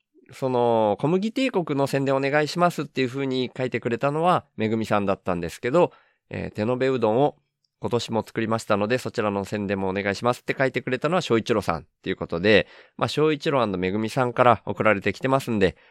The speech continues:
お二人ともの宣伝ということで、っていうのと、これまで僕はもう、めちゃくちゃお世話になりすぎてるんで、二つであろうと何個であろうと宣伝させていただきます、みたいにお返事してます。っ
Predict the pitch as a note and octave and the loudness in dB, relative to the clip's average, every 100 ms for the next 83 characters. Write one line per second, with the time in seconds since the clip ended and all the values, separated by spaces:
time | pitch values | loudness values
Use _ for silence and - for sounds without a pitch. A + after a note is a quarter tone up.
0 | _ G2 - A#2 G#2 G2 F#2+ F2+ - C#3 | _ -10 -2 0 0 0 -2 -4 -2 2
1 | C3 - _ _ C3 D#3 - - A2+ G#2 | 4 2 _ _ 4 4 4 0 0 2
2 | F#2+ F#2 F2+ E2+ D#2+ - _ _ _ - | 2 0 -2 0 -2 -4 _ _ _ -4
3 | D#3 C#3 - E2+ G2+ B2 C#3+ C#3+ G#2+ F#2 | 0 0 0 -2 2 2 2 2 2 0
4 | F#2+ - A2+ A2 B2+ A#2 D#2 - _ _ | -4 -2 0 2 4 2 0 -6 _ _
5 | _ - F2 - C#3 - C#3+ A2+ D#3+ D#3+ | _ -8 -6 -2 -4 2 2 2 2 2
6 | G2+ F2 G2 - D#3 - A#2+ F2 F#2+ F2+ | 2 0 0 -2 -2 2 2 4 4 4
7 | - _ - - B2 B2 A2+ G2+ - F2 | 0 _ -10 -6 -4 2 6 6 2 0
8 | A2 G3 F#3 D#3 C#3 C#3+ D3 E3+ C3 B2+ | 0 0 0 2 4 2 0 -2 -2 -4
9 | C3+ C3+ C#3 C3+ B2+ B2+ B2 B2 - C#3 | -4 -6 -6 -6 -4 -6 -6 -6 -2 0
10 | A#2+ G2 F#2 G2+ - - F#2 G#2+ G#2+ F#2+ | 0 0 0 -2 -4 -12 -6 -4 -2 -2
11 | G2 - _ - - A#2 A#2 - _ _ | -4 -6 _ -8 -2 0 0 -2 _ _
12 | _ _ | _ _